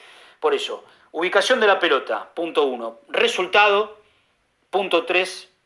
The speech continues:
tiempo de juego y periodo. ¿Eh? En, en esto de lo que es la noticia, la información que tenemos que tener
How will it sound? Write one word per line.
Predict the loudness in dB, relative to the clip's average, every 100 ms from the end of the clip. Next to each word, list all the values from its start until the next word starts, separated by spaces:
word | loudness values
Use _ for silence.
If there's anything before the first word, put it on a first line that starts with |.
| _ _ _
tiempo | -4 0 2
de | 2
juego | 0 -2
y | 0
periodo. | 2 4 4 2 -2 -8 _ _ _ _ _ _ _ -12
¿Eh? | -4 -4 -4
En, | -10
en | -10 -6 -6
esto | 0 2
de | 2
lo | 0
que | 0
es | 0
la |
noticia, | 0 0 0 0 0 0
la | 2
información | 0 0 2 2 0 0
que | -2
tenemos | -2 -2 -4
que | -6
tener | 0 2 2